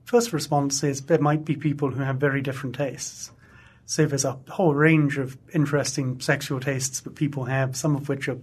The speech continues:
really quite revolting to most people. And yet the people who c-, pursue them have, show every indication that this is exactly what they're interested in. So it might be that some people who enter prostitution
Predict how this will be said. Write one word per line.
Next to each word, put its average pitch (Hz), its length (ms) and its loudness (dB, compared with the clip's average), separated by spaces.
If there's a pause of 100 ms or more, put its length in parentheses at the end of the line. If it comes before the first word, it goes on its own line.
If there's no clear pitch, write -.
(100)
really 143 320 -2 (140)
quite 139 260 -2 (180)
revolting 143 540 2
to 131 80 -2
most 135 260 0
people. 147 380 -4 (720)
And 139 240 2
yet 143 240 2
the 160 80 -2
people 147 320 -2
who 135 120 -2
c-, 170 120 -10 (180)
pursue 170 380 0
them 143 400 -2
have, 131 260 -6 (220)
show 143 200 0
every 147 280 4
indication 143 580 0
that 139 140 -4
this 143 200 -4
is 135 120 -4
exactly 135 440 -4
what 131 180 -6
they're 131 140 -4
interested 143 600 -4
in. 170 200 -14 (580)
So - 140 4
it 147 120 4
might 175 220 4
be 170 100 2
that 156 140 -4
some 165 260 2
people 151 300 -2
who 143 60 2
enter 139 180 -2
prostitution 135 960 -2